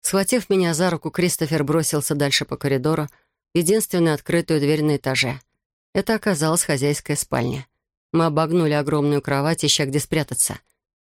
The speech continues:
"Сюда!" — шепнула я, увлекая Кристофера к дверям напротив кровати. Мы втиснулись в ванную, прилегающую к спальне. Сердца бешено колотились у обоих.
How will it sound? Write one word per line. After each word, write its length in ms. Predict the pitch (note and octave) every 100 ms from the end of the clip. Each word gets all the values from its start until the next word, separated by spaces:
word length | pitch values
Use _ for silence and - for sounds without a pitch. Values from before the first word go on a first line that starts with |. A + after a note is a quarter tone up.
| _ _
"Сюда!" — 400 | - - - B2+ - _ _ _
шепнула 520 | - F#3 - F3 D#3+
я, 160 | D#3+ -
увлекая 460 | D3+ D#3 - D#3
Кристофера 640 | D3+ F3 F3 D3+ - D3 C#3+
к 100 | C#3
дверям 360 | D3 D#3 C#3+
напротив 420 | C#3 - D3 C3
кровати. 540 | - D3+ C3+ B2 - C#3+ _ _ _ _ _ _ -
Мы 80 | F#3+
втиснулись 600 | - B3+ G3+ F#3 F3+ F3+
в 100 | D#3
ванную, 400 | F#3 G3 F3 D3+
прилегающую 680 | D3 D3+ D3 D#3+ D3+ - D3
к 40 |
спальне. 520 | - - D3+ B2+ B2 - _ _ _ _ _
Сердца 500 | - - E3 - E3+
бешено 460 | D3+ D3 D3+ - D3
колотились 640 | - D3 C#3+ - F3 - -
у 60 |
обоих. 560 | D#3 D3 C#3+ C3 B2+